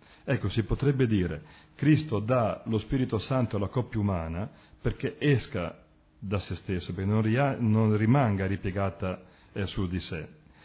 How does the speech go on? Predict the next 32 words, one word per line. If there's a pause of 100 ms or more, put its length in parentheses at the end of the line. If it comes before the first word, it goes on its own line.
(300)
Perché
solo
quando
la
coppia
accetta
di
uscire
da
se
stessa, (460)
allora
può
essere
introdotta (220)
alla
comunione
nuziale
con
Dio. (1500)
E
quindi, (240)
eh,
l'uomo
di
nuovo,
come
abbiamo
già
ricordato
nell'altro
incontro,